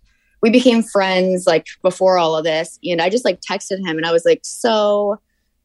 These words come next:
I have a situation I have to ask you about." But I kinda came,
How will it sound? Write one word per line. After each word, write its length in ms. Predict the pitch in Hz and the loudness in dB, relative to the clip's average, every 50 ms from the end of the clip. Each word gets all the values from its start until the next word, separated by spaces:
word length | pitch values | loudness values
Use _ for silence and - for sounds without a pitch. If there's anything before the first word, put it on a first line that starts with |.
| _ - | _ -10
I 60 | - | -6
have 220 | 226 262 254 240 247 - - - _ _ - - _ _ _ _ _ _ - | -4 -2 -2 -4 -6 -12 -18 -20 _ _ -20 -20 _ _ _ _ _ _ -10
a 60 | 214 | -10
situation 560 | - - - 240 233 - 247 214 208 214 - 202 | -4 0 0 2 4 6 6 6 6 6 2 -2
I 20 | |
have 60 | 190 - | -4 -4
to 120 | - - | -6 -4
ask 200 | 170 175 185 - - | -4 -4 -6 -2 2
you 100 | 190 175 | 2 2
about." 540 | 165 175 165 160 160 160 160 160 - 156 - | 2 2 0 0 0 0 0 -2 -2 -4 -8
But 100 | - 208 | -8 -6
I 40 | 240 | -6
kinda 240 | 240 - 220 214 190 | -4 -4 -4 -4 -6
came, 360 | - - 208 185 180 180 190 | -6 -6 -6 -6 -6 -6 -10